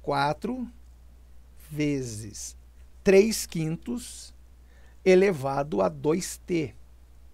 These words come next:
Já que o T é dois, dois ao quadrado. Então, isso aqui será quatro vezes três quintos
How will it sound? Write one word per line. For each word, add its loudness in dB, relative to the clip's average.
Já 4
que -2
o -2
T -2
é 2
dois, -4
dois -8
ao -8
quadrado. -10
Então, 0
isso 0
aqui -2
será 0
quatro 4
vezes -4
três -4
quintos -12